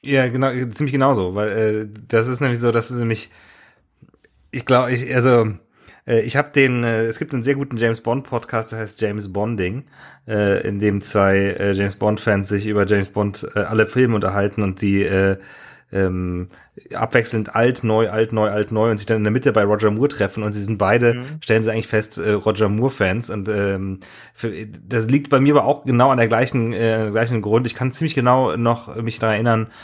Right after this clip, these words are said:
Speaker 1: dass, ähm, dass samstags abends war, dass diese James Bond Wiederholung
Speaker 2: Mhm.
Speaker 1: im ersten.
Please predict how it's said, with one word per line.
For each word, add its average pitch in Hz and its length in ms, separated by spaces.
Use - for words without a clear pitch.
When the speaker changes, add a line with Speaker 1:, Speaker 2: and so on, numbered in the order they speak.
Speaker 1:
dass, 104 340
ähm, 98 600
dass 101 220
samstags 123 640
abends 107 580
war, 85 220
dass - 160
diese 90 240
James 87 180
Bond 104 340
Wiederholung 92 500
Speaker 2:
Mhm. 120 420
Speaker 1:
im 143 40
ersten. 85 440